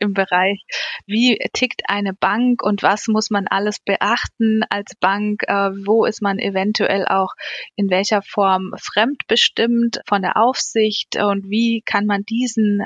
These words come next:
Anforderungen auch gerecht werden? Das, denke ich, ist definitiv ein Bereich, wo wir auch einfach als Lernobjekt hergehalten haben oder wo auch Microsoft, ähm, von uns Dinge lernen konnte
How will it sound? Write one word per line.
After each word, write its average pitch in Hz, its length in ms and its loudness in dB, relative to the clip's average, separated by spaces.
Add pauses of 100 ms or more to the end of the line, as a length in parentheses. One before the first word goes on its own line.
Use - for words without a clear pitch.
(120)
Anforderungen 196 840 0
auch - 260 -6
gerecht - 460 -2
werden? 220 320 2 (340)
Das, - 240 -2
denke 208 360 -2
ich, - 360 -2
ist - 240 -6
definitiv 202 600 -2
ein 240 60 0
Bereich, 208 560 0
wo 196 140 -2
wir 190 400 0 (100)
auch 185 260 0
einfach 180 520 -4
als 185 200 -6 (380)
Lernobjekt 220 840 2
hergehalten 202 720 0
haben 208 200 0
oder 190 260 0
wo 185 120 2
auch 185 260 0
Microsoft, 202 760 -2
ähm, 175 240 -2
von 190 160 0
uns 220 300 -2 (100)
Dinge 196 200 0
lernen 180 320 -2
konnte 262 500 2